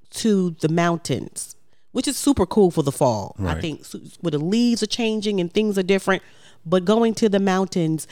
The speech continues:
Speaker 1: um, for, like, a weekend and having, like, a mountain getaway. What do you feel about that?
Speaker 2: I'm cool with that if you are close to, if you are in a region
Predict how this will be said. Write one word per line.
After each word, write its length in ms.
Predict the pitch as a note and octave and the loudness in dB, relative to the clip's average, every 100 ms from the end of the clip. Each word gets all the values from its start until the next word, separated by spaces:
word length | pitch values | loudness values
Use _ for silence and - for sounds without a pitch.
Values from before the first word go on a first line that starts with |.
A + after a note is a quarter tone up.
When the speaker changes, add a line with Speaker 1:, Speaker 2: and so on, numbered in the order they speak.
| - - - - | -20 -20 -8 0
Speaker 1:
um, 260 | F3+ F3 | 0 0
for, 100 | E3+ | -4
like, 200 | E3+ D#3+ | -6 -4
a 60 | D#3 | -4
weekend 600 | D3+ E3 - F#2+ - - - - | -4 -4 -4 -6 -8 -14 -20 -6
and 100 | D#3 | -2
having, 240 | C3+ E3 D#3+ | 0 0 0
like, 220 | D3 - D3 | -2 -2 -2
a 80 | |
mountain 760 | C3+ C3+ C#3 D3 D3+ D#3+ D3 D3 - - B2 | 0 0 0 0 0 -2 -4 -6 -12 -20 -2
getaway. 360 | C#3+ B2+ B2+ B2 | 0 0 -2 -2
What 100 | D#3 | -2
do 60 | |
you 60 | D3+ | 0
feel 120 | D3 | 0
about 200 | C3 B2 | 0 -2
that? 200 | A2+ A2+ - - - - - - - - | -4 -8 -16 -20 -20 -20 -20 -20 -8 -4
Speaker 2:
I'm 140 | F#3 | -4
cool 160 | - F3 | -4 -2
with 80 | |
that 140 | C#3 - | -2 0
if 220 | B2 D3 | 0 0
you 140 | D3 C3 | 0 0
are 80 | |
close 280 | A#2+ A#2+ G#2+ | 0 -2 -2
to, 160 | - - | -4 -4
if 240 | A2 A#2 - | -2 -2 -2
you 160 | A#2+ | -2
are 120 | G#2+ | -2
in 80 | G2 | -4
a 60 | G2 | -4
region 420 | F#2 F2 F#2 | -6 -8 -10